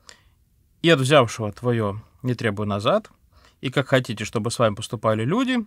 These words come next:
так и вы поступайте с ними». Евангелие от Матфея говорит: «Возлюби ближнего твоего, как самого себя». В том же Евангелии написано: «Блаженны милостивые, ибо они помилованы будут».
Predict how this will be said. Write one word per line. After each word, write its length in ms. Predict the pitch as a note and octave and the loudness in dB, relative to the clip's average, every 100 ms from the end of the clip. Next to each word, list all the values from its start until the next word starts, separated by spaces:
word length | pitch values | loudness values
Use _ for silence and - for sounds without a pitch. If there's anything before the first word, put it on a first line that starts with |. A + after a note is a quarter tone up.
| - | -4
так 200 | F3 E3+ | -4 -2
и 40 | |
вы 100 | D3+ | -4
поступайте 560 | D#3+ C3 A2 - D3 - | -6 -8 -6 -6 -6 -10
с 100 | - | -10
ними». 240 | G2+ F#2 - _ _ _ _ _ - - - - - - _ _ | -10 -10 -16 _ _ _ _ _ -20 -20 -20 -20 -20 -20 _ _
Евангелие 260 | F#3+ F3 C#3+ | 0 2 2
от 80 | C3 | 0
Матфея 420 | A2+ - G3+ G3+ | 0 0 -2 -2
говорит: 480 | D3+ C#3+ C3 A2+ - | -2 0 0 -2 -6
«Возлюби 360 | B2 A#2 A#2+ A#2 | -4 -2 0 2
ближнего 420 | A#2 E3+ D#3 C3+ | 4 4 2 0
твоего, 400 | C3 B2+ A#2+ A#2 - | 0 2 2 0 -6
как 140 | - | -10
самого 300 | - G#2 G2 | -4 -4 -4
себя». 420 | - G2 A#2 D#3+ - _ _ _ _ _ _ _ _ _ _ _ | -8 -4 -2 -4 -10 _ _ _ _ _ _ _ _ _ _ _
В 20 | |
том 160 | - B2+ | -6 -2
же 80 | A#2+ | 2
Евангелии 320 | B2 C3 A#2+ | 4 4 2
написано: 760 | A#2 A2 B2 A#2+ B2 A2+ A2 G2 _ _ _ _ _ _ _ _ _ _ _ _ _ | 0 0 0 0 0 0 -2 -4 _ _ _ _ _ _ _ _ _ _ _ _ _
«Блаженны 680 | B2 C3 A#2+ C#3 C3+ C3+ B2 | 2 4 4 2 2 2 0
милостивые, 1040 | A2+ A#2 G3+ A3+ G3+ - D#3 C#3 C3 A2+ G#2+ - | -2 0 0 0 -2 -4 -4 -2 -2 -2 -6 -12
ибо 240 | D3+ B2+ | -6 -2
они 160 | C3+ G#3+ | -2 -2
помилованы 580 | A2 G#2+ A#2+ C3+ C#3 C3+ | -2 -2 -2 -4 -4 -6
будут». 420 | C3+ C3 B2+ | -6 -6 -8